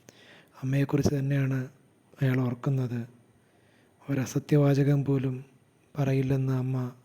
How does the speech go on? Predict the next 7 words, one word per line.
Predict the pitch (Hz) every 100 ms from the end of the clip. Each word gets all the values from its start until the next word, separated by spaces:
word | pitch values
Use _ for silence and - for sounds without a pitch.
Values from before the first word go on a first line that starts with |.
| _
ദൃഢനിശ്ചയം | 139 120 135 139 - 131 127
ചെയ്തിട്ടുണ്ട്. | 123 123 123 - 120 113 - _ _ _ _ _ _ _ _ - - _ - _ _ _ _ _ _ _ _ _ -
അതുകൊണ്ട് | 120 127 127 127 127 131 _ _ _
അമ്മ | - 127 135
പറഞ്ഞതൊക്കെ | 127 123 131 135 135 - 131 131 - _ _ _ _ _ _ _ _ _ _ _ _ _ -
അറിവായിട്ടെന്ന് | 139 139 147 131 131 135 127 135
മനസ്സിലാക്കുന്നു. | 127 123 - 147 127 120 123 117 117